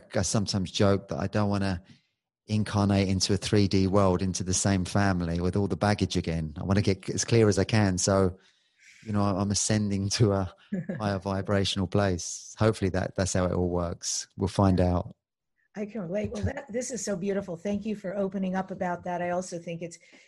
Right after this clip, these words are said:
Speaker 2: very, uh, profound path for those who are called to it. And, um, so within all of that, and I agree with you so much on the shadow work, what, what is possible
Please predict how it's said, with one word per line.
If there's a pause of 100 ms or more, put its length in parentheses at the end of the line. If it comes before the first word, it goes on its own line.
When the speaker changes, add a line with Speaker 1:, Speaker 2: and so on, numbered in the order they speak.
(140)
Speaker 2:
very,
uh,
profound
path
for
those
who
are
called
to
it. (640)
And,
um, (480)
so
within (120)
all
of
that, (1080)
and
I
agree
with
you
so
much
on
the
shadow
work, (100)
what,
what
is
possible